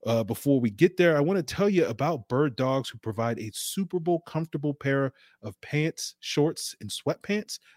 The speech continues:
I have a pair of sweats and shorts myself, and what makes Bird Dogs great is they have those built-in liners, so they keep everything, and I mean everything, snug and cozy. And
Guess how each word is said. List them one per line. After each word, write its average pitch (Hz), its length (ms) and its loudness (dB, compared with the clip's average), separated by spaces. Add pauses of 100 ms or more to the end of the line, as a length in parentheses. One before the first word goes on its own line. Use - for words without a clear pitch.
I 113 80 -6
have 113 120 -2
a 107 60 -6
pair 123 240 2
of 110 40 -2
sweats - 380 -4
and 117 100 -6
shorts 139 320 -2
myself, 151 560 -2 (340)
and 120 140 0
what 127 180 2
makes 127 460 0 (260)
Bird 139 240 6
Dogs 127 260 0
great 110 280 -2
is 107 100 -10
they 110 80 -4
have 95 180 -8
those 92 240 -6
built-in 135 680 2
liners, 135 400 0
so 123 80 -6
they 101 140 -6
keep - 240 -8 (140)
everything, 120 580 -4
and 110 100 -10
I 131 120 -2
mean 160 200 2
everything, 117 440 -2 (320)
snug 135 560 0 (240)
and 104 180 -6
cozy. 127 500 2 (280)
And 117 280 4